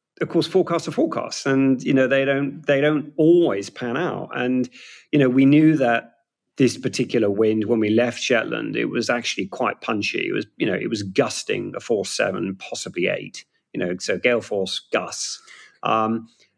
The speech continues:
but, you know, roughly in the right direction. And we're, you know, so we head out north of Shetland, and the sea gets pretty big. But the forecast was for it to only last, like, a few hours, and then it was gonna, you know, the wind was gonna back, and then it was gonna calm down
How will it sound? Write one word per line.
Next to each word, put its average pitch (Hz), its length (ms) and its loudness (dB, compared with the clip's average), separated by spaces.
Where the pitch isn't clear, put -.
but, 180 340 0
you 240 100 -2
know, 180 120 4
roughly 165 540 0
in 135 60 4
the 123 80 2
right 117 200 0
direction. - 600 -2
And 131 260 0
we're, 135 260 4
you 170 120 -2
know, 160 40 4
so 156 160 -2
we 151 140 4
head 175 240 2
out 120 460 0
north 139 440 4
of 95 80 -10
Shetland, 110 540 -2
and 123 140 0
the 131 80 -2
sea 117 640 0
gets 101 320 0
pretty 104 380 -2
big. 80 400 -4
But 143 120 0
the 131 80 -2
forecast 127 420 0
was 117 180 0
for 120 180 -4
it 107 80 -10
to 131 100 0
only 120 160 2
last, 104 420 0
like, 98 200 -4
a 95 40 -10
few 98 220 0
hours, 90 320 0
and 98 100 -6
then 104 140 0
it 101 60 -2
was 98 100 -8
gonna, 98 320 -6
you - 80 -4
know, 110 40 -4
the 95 80 -2
wind 127 160 4
was 135 100 0
gonna 98 200 -2
back, 98 380 -4
and 92 160 -4
then 98 240 -4
it - 160 -6
was 92 120 -6
gonna 95 200 -4
calm 98 300 -4
down 107 400 0